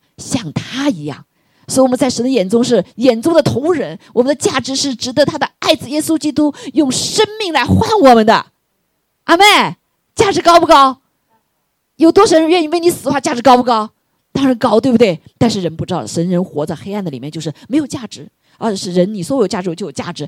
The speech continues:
我得多少钱我就有价值。等到这个，呃，生意一不好啦，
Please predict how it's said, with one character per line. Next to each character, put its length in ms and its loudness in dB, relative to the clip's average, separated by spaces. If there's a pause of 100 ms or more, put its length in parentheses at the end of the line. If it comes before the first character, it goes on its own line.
(160)
我 120 -4
得 160 -4
多 140 -4
少 80 -4
钱 140 -8
我 60 -4
就 100 0
有 40 0
价 200 -6
值。 200 -14 (180)
等 120 0
到 100 -2
这 120 -2
个， 400 2
呃， 300 -2
生 240 0
意 160 -6
一 80 -8
不 140 -4
好 220 -6
啦， 180 -6